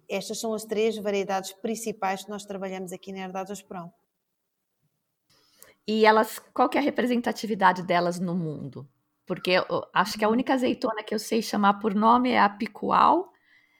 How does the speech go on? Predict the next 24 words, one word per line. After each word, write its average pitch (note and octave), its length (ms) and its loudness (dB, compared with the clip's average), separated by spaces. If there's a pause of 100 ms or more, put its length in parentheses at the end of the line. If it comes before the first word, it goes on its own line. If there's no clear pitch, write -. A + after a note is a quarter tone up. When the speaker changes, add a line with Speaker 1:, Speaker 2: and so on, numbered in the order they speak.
(440)
Speaker 2:
Ahn, G3+ 1200 4 (360)
tem, G#3+ 180 -2
e G#3 80 2
a B3+ 60 10
Speaker 1:
Arbequina. C4 260 6
Speaker 2:
Arbequina. F3+ 400 -8 (300)
Speaker 1:
Claro. F3 260 2
Speaker 2:
<laughs> G3+ 680 0
Speaker 1:
Ahm, G3 260 -8 (260)
qual C4+ 180 4
é D4+ 80 2
que D4 100 -6
é D4 60 2
a C4 40 0
representatividade? A#3 1160 -4 (260)
Basicamente A3+ 680 0
são A3 180 -2
azeitonas G3+ 540 -4
que - 60 -12
só G#3 100 -4
se G3+ 140 -6
encontram F#3 360 -8
em F3+ 60 -8
Portugal. E3 640 -8